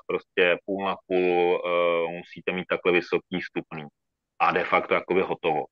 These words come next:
Tadyhle se bavíme o nějakém jako vstupním poplatku za celou sezónu, naprostý povinnosti odehrát celou tu sezónu, eh, je tam jakoby větší, jako víc procent tam jde směrem k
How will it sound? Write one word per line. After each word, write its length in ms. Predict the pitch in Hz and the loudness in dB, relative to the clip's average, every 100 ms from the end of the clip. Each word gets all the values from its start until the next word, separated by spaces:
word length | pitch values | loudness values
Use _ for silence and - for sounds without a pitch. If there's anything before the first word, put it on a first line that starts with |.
| - | -2
Tadyhle 520 | 85 98 104 104 101 | 2 4 4 4 2
se 160 | - | -2
bavíme 440 | 90 98 95 95 92 | -4 -2 -4 -2 -2
o 160 | 92 | 0
nějakém 380 | 92 90 85 95 | 0 -2 -4 -4
jako 280 | 87 - 80 | -6 -6 -8
vstupním 520 | - - 101 - 101 98 | -8 -6 -6 -2 -2 2
poplatku 680 | 98 - 92 92 - 90 87 | 0 4 4 4 0 2 2
za 220 | 90 82 - | 0 0 -2
celou 280 | 98 90 82 | 2 2 2
sezónu, 760 | - 92 107 107 104 98 95 92 - | 0 2 2 2 -2 -2 -4 -6 -8
naprostý 760 | 95 92 98 95 - 92 92 90 - | -6 -4 -2 -4 -4 -6 -4 -4 -2
povinnosti 720 | 92 95 92 90 - - 87 | 0 2 0 -6 -8 0 2
odehrát 500 | 85 85 87 85 80 - | 4 4 2 2 0 -2
celou 280 | - 92 101 | -4 2 2
tu 160 | 101 104 | 0 -4
sezónu, 680 | - 101 104 98 95 92 85 - - - - _ 90 | 0 0 0 -2 -6 -8 -10 -14 -18 -18 -20 _ 0
eh, 920 | 87 85 82 82 80 80 78 78 78 | 2 4 2 2 0 -2 -4 -4 0
je 100 | 87 - | 0 0
tam 220 | 90 87 | -2 -2
jakoby 800 | 85 - 90 80 85 80 76 78 - 80 80 85 | -4 -2 -2 2 2 2 -4 -8 -12 -14 -12 -6
větší, 540 | 98 90 - - 95 92 | 0 0 0 -6 -2 2
jako 380 | 90 82 90 85 - - | 2 2 2 2 -2 -8
víc 180 | 92 - | -8 -8
procent 500 | - 90 - 92 87 - | -4 -2 -2 -4 -4 -4
tam 200 | 90 87 | -4 0
jde 160 | 85 85 | 2 2
směrem 420 | - 90 87 | 0 -2 -2
k 40 | 87 | -2